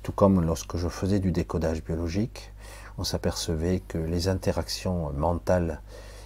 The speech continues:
et biologiques étaient étroitement liées, étroitement liées. Donc on ne peut pas séparer l'organe, on ne peut pas traiter ou guérir un organe sans traiter et comprendre la psyché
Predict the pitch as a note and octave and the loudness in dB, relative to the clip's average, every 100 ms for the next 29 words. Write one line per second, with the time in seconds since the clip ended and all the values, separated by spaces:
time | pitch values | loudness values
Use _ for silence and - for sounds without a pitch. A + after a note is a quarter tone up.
0 | - A2+ F2 F2+ E2 D#2+ G2 A2+ - - | -2 4 4 4 2 0 0 -2 -4 -10
1 | - F#2 - F2 - G2 - F#2 - - | -6 -2 0 0 0 -2 2 0 0 0
2 | E2+ D#2+ D#2 - - - - - F#2+ - | 0 0 -2 -6 -14 -18 -16 -2 -2 0
3 | - E2+ - E2+ D#2+ D#2+ F2+ G#2+ - - | -2 -2 -2 -6 -4 -2 0 -2 -4 -16
4 | - - - F2 F2 F2+ F2 - - A2 | -16 -16 -2 0 2 2 2 2 4 4
5 | F#2+ - F#2+ - E2 F2+ F2 - - E2+ | 4 2 0 2 0 0 0 -6 -6 -2
6 | E2 - F#2+ G2+ G2+ F#2 F#2 - - - | -2 2 6 6 4 0 -2 -4 -4 -2
7 | F#2+ - G#2 G#2 - G2 F2+ E2 F2+ F2 | -2 0 0 -2 -2 -2 -2 0 -2 0
8 | F2 G2+ F#2 - F2+ D#2 E2+ E2 F2+ G2 | 0 0 0 0 0 0 2 2 2 -2
9 | - - - - G2+ F2+ - F2 - F#2+ | -8 -14 -10 -2 0 0 0 -2 2 0
10 | F2+ - - G2+ - G#2 F#2+ - - F2+ | 0 -6 -8 -2 2 4 2 -2 0 2
11 | F2 D2+ - - - - - - - - | 2 -2 -6 -14 -14 -14 -16 -16 -12 -8
12 | F2+ D#2+ D2+ D#2 - - - - - F#2+ | -4 0 2 2 0 -4 -2 0 4 4